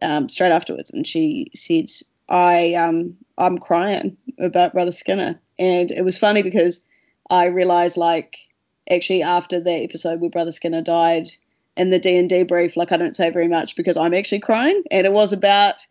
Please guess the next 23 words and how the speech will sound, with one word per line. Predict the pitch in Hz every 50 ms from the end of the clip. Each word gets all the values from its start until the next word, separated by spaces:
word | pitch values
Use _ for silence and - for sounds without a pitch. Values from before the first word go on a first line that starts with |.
| _ _ _ _ _ _ -
it | 185 202
wasn't | 196 226 214 202 185
about | 185 170 165 147 - -
Brother | 180 175 165 175
Skinner | - - - 170 165 160 151
dying. | 151 165 160 170 165 147 147 139
It | 135 160
was | 170 156
about | - - 160 151 139
realising, | 170 170 160 165 156 160 165 156 160 160 156
like, | 156 156 147 131 - -
this | 165 156 180 165 - 170
is | 160 165
all | 170 165 147
actually | - 135 127 - - - 151 156 156 135 160 165 - _ _ _ _ _ -
gonna | 180 180 170 151
end | 147 175 170 165 180 170
soon. | - - 190 196 262 330 349 240
And | 185 170
I | 175
think, | 180 - 170 151 - - - - _ _ _ _ _ _ _ _ _ _ _ - -
um, | 170 165 160 160 147 160 165 160 170 160 165 - _ _ _ _ _ _ _ _ -
like, | 156 160 151 - - - - -